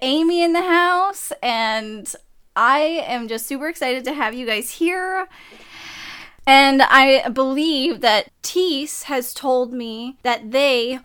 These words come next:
are the co-founder of the organization Alar Institute School. And Alar focuses on the science of connection. And Connection Collaboratory, which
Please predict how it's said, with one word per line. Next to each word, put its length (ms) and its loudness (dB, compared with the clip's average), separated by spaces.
are 180 0
the 140 -10
co-founder 1500 -6
of 580 0
the 120 -14
organization 1120 0
Alar 760 8
Institute 640 -6
School. 560 0
And 580 2
Alar 540 8
focuses 560 -2
on 580 4
the 100 -4
science 680 -2
of 180 -4
connection. 680 -8
And 500 0
Connection 560 -2
Collaboratory, 920 2
which 400 -6